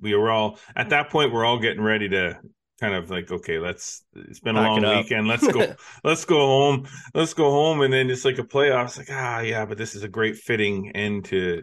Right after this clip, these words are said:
Speaker 1: to the way that this weekend and the way that this, uh, this day has gone with it." You know, all the bouncing around. Some guys, I think, um, Hudson Turcotte had it to four under for the day at one point.
Speaker 2: Yep.
Speaker 1: Um,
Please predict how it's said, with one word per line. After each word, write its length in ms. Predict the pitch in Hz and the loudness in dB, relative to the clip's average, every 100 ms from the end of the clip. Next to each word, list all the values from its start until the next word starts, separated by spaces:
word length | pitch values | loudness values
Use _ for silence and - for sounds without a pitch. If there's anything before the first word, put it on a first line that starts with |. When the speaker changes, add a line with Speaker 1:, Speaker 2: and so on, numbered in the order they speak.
| - | -8
Speaker 1:
to 100 | 95 | -6
the 100 | 92 | -2
way 200 | 98 101 | 0 0
that 120 | 95 | -2
this 180 | 95 - | -10 -10
weekend 420 | 101 95 101 95 | -12 -8 -6 -6
and 100 | 90 | -6
the 60 | 87 | -2
way 180 | 98 | -2
that 120 | 92 - | -2 -6
this, 180 | 85 - - | -12 -14 -10
uh, 280 | 87 - 58 | -8 -10 -12
this 200 | 67 - | -16 -8
day 280 | 95 95 92 | -4 -2 -4
has 200 | 90 - | -8 -12
gone 460 | 85 85 104 90 | -10 -6 -6 -6
with 160 | 82 80 | -10 -12
it." 100 | 76 62 | -14 -12
You 100 | 95 | -12
know, 140 | 85 82 | -8 -6
all 220 | 95 110 | -4 -2
the 80 | 98 | -2
bouncing 420 | 92 95 92 92 | -4 -6 -6 -10
around. 120 | 87 | -8
Some 240 | - 113 | -4 -4
guys, 360 | 110 107 107 107 _ _ _ - | -2 0 -2 -4 _ _ _ -12
I 80 | 98 | -4
think, 360 | 127 123 - | -4 -4 -2
um, 460 | 104 98 95 90 - - - | -2 0 -2 -6 -10 -16 -6
Hudson 280 | 110 - 95 | -6 -6 -8
Turcotte 440 | - 120 - 98 | -6 -4 -2 -4
had 220 | 95 101 104 | -2 -2 0
it 140 | - | -2
to 180 | - 92 | -4 -4
four 380 | - 107 104 98 | -4 0 2 2
under 220 | 101 104 | 0 -2
for 160 | 98 101 | -2 -6
the 140 | 92 | -6
day 260 | 92 95 104 | -2 0 0
at 100 | 98 | 0
one 260 | 107 107 107 | -2 -2 -2
point. 360 | 110 117 127 _ _ _ | -4 -4 -6 _ _ _
Speaker 2:
Yep. 260 | 107 104 - - | -6 -6 -6 -6
Speaker 1:
Um, 540 | 92 90 87 87 82 | -2 -2 -4 -6 -12